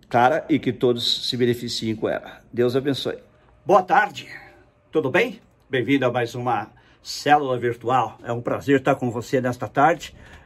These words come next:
Eu quero convidar você a pegar a sua Bíblia para iniciarmos o estudo desta noite. Vamos orar. Pai, te damos graças pelos dons espirituais, porque eles são um verdadeiro presente do Senhor para nós,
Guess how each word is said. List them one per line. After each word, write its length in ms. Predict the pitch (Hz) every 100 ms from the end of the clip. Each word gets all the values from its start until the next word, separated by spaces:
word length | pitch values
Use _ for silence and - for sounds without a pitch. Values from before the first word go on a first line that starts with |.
| _
Eu 140 | - 208
quero 160 | 226
convidar 320 | 214 190 156
você 380 | 139 127 - 147
a 100 | 127
pegar 340 | 110 123 127 131
a 60 |
sua 220 | 117 190
Bíblia 520 | 147 127 151 131 113 - _ _ -
para 160 | - 123
iniciarmos 720 | 123 135 - 123 127 127 117
o 60 | 127
estudo 440 | 123 - 170 165
desta 280 | 123 117 117
noite. 440 | 92 - - - - _ _ - -
Vamos 200 | 226 202
orar. 300 | 151 107 104
Pai, 360 | - 170 175 170 -
te 120 | 143
damos 280 | 135 131 123
graças 720 | 147 156 156 160 151 - - - - _
pelos 260 | 139 123 110
dons 260 | 147 165
espirituais, 1000 | - - 131 - 120 127 131 139 - - - -
porque 240 | 117 135
eles 160 | 120 -
são 480 | - 127 120 113 - _ _ _
um 60 | 131
verdadeiro 420 | 135 127 117 139
presente 680 | 139 139 123 110 143 170 170
do 100 | 139
Senhor 400 | 131 117 107 113
para 180 | 104 104
nós, 420 | 92 101 90 -